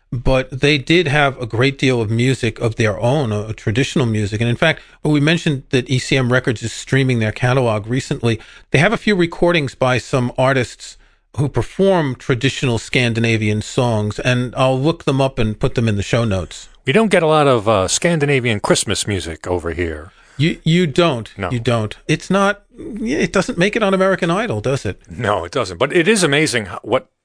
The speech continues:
Speaker 2: the amount of Christmas music that you hear nowadays. Um, in fact, you hear so much of it, there's a term that's used to describe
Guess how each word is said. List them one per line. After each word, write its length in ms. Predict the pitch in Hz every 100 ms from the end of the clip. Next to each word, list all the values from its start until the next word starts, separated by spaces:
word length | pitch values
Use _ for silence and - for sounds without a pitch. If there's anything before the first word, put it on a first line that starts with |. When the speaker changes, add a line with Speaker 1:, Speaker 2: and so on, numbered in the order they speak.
| _ _ _ -
Speaker 2:
the 100 | 117
amount 320 | 127 196 180
of 100 | 104
Christmas 400 | - 104 107 -
music 260 | 107 90 -
that 120 | 104
you 120 | 95
hear 280 | 90 117 101
nowadays. 800 | 107 156 131 95 90 87 92 - - - - _
Um, 420 | 101 95 98 95 113
in 100 | 107
fact, 280 | 139 127
you 60 | 135
hear 140 | 131
so 160 | 143 123
much 220 | 120 151
of 80 | 113
it, 120 | 110
there's 180 | 117 104
a 40 |
term 380 | 101 - 143 135
that's 180 | 113 -
used 440 | 110 107 104 - - _ _ _ _ _ -
to 80 | 104
describe 760 | 104 - 151 156 143 113 110